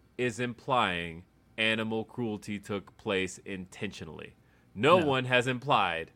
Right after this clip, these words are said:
Speaker 1: not even C M Punk's camp has implied, because I saw people going, "Well, if they harm that dog, they need to be fired."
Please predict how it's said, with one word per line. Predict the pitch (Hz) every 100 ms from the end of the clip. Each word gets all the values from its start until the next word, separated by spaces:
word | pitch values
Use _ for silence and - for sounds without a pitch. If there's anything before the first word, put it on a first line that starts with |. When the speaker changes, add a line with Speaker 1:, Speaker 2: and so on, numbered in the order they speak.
| -
Speaker 1:
not | 110 123
even | 147 151
C | 143 185 180
M | 185
Punk's | 180 240 214 -
camp | - 214 147
has | - 127 127
implied, | 127 - 147 101 85 82 _ _ _
because | 110 104
I | 98
saw | 143 139 131
people | 131 131 113
going, | 107 104 104 104
"Well, | 127 113 - -
if | 104
they | 135
harm | 139 143 131
that | 120
dog, | 101 117 107
they | 110
need | 104 101
to | 92
be | 92
fired." | 87 90 78 -